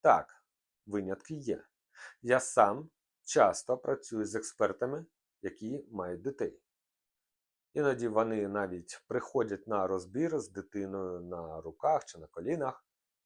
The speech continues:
Але ключове — це експерти, а не просто мамочки. Наявність дитини не виключає експертності.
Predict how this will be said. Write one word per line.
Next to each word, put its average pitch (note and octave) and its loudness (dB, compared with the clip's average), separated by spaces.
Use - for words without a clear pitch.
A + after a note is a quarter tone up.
Але A2+ 6
ключове — A#2+ 2
це G#2 2
експерти, G2+ 0
а G2+ -8
не F#2+ -6
просто G#2+ -6
мамочки. - -8
Наявність A#2+ 6
дитини B2 0
не A#2 2
виключає A#2 2
експертності. - -2